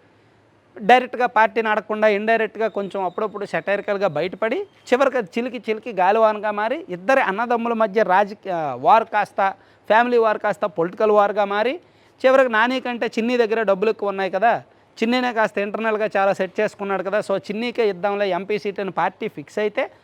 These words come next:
ఆ విషయం నాని గారికి తెలిసి, "నేను సిట్టింగ్ ఎంపీగా ఉంటే నన్ను కాదని అతనికి సీట్ ఇవ్వడానికి పార్టీ ఒప్పుకోవడం ఏంటి, నాకు సీట్ ఒప్పుకోవడం ఏంటి?" అని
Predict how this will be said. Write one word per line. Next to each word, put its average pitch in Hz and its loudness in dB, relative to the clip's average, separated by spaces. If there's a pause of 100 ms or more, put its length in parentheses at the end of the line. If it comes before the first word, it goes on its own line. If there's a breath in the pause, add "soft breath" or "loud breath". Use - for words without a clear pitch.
(200 soft breath)
ఆ 214 4
విషయం 262 -2
నాని 233 0
గారికి 220 0
తెలిసి, 240 -6 (300 soft breath)
"నేను 247 4
సిట్టింగ్ 240 -4
ఎంపీగా 220 -2
ఉంటే 214 -4
నన్ను 214 -2
కాదని 226 0
అతనికి 214 -4
సీట్ 226 -8
ఇవ్వడానికి 220 -2
పార్టీ 196 0
ఒప్పుకోవడం 202 -2
ఏంటి, 175 -6
నాకు 208 0
సీట్ 220 -8
ఒప్పుకోవడం 208 -4
ఏంటి?" 202 -8
అని 196 -8